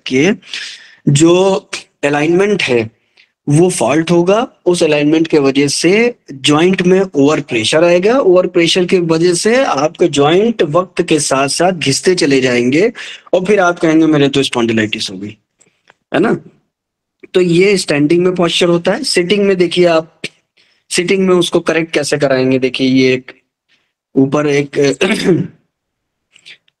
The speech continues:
ऊपर एक तस्वीर है जिसमें, अ, एक female बैठी है। जो management में मैं बता रहा हूँ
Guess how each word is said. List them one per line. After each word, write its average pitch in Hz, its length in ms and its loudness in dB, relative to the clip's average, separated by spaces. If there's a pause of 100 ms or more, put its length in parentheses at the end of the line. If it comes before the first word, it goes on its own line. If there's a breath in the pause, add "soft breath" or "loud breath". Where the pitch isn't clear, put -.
(3750)
ऊपर 160 260 0
एक 165 160 -4
तस्वीर 156 420 0
है 156 240 -2 (160)
जिसमें, 147 540 2
अ, 123 640 0 (420)
एक 135 160 0
female 151 420 2
बैठी 147 380 2
है। 143 200 2
जो 143 440 0 (200)
management 190 340 2
में 214 160 0
मैं 196 140 0
बता 185 260 0
रहा 170 120 0
हूँ 190 180 0